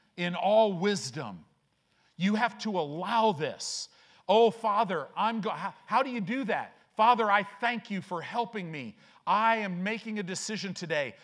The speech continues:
to allow the word of Christ, the words of Christ, his word, to dwell, abide, remain in me richly."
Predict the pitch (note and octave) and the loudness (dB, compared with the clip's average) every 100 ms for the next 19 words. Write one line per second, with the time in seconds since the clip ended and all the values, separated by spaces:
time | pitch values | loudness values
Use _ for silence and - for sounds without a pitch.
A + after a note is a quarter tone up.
0 | _ - F#3+ E3+ D#3 D3+ G3 A#3 A3+ A#3 | _ -10 -6 -4 -4 -6 -4 0 2 2
1 | F3 E3 D3+ A3 B3 A#3 - G#3 E3+ A#2+ | 2 -4 -2 -2 -2 -4 -6 -2 -2 -2
2 | - - _ _ _ - D#3 D3+ F#3 C4+ | -10 -14 _ _ _ -8 -6 -4 -2 -2
3 | G3+ A3 - G#3 F3+ B2+ - _ _ - | -2 -6 -6 -4 -4 -6 -16 _ _ -4
4 | C#4+ A#3 G3+ B3 G3+ B2 - _ _ - | -2 -2 0 2 2 -2 -10 _ _ -8
5 | F3 A#2+ E3 E3 A#3 A3+ D#3+ A2+ - _ | -8 -8 -8 0 4 4 2 -2 -12 _
6 | - E3+ C#3+ G#3 A3 A3 F3 C3+ B2 D3 | 2 2 4 4 4 2 0 -2 -10 -6
7 | F3 F3+ A3 C4 B3+ A3+ G3+ F3 F3+ F3 | -4 -2 -2 -2 -4 -2 -2 -4 -4 -6
8 | D#3+ _ - A#2+ B2+ D#3+ A3+ - - D#3 | -12 _ -18 -14 -8 -4 -4 -4 -10 -10
9 | A#2 F2 _ | -12 -14 _